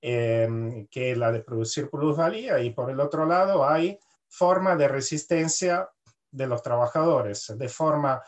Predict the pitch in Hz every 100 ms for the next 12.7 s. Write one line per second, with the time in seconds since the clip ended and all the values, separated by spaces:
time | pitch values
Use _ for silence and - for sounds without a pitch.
0 | _ _ _ 147 170 180 - 165 170 170
1 | 151 131 120 143 131 131 - 196 196 185
2 | 135 147 147 139 135 135 131 120 151 -
3 | 131 123 139 147 160 156 127 131 - 123
4 | 127 123 120 117 - - 156 - 156 170
5 | 170 175 _ _ _ 131 135 139 143 143
6 | 147 - 139 - 156 147 143 135 127 123
7 | 123 - 127 135 151 196 226 247 185 143
8 | 123 175 175 139 151 180 202 139 135 156
9 | 156 175 170 _ - 156 127 127 123 127
10 | 117 127 123 120 123 - 139 147 - _
11 | _ _ _ - 123 135 127 131 - 160
12 | 165 196 226 208 208 233 226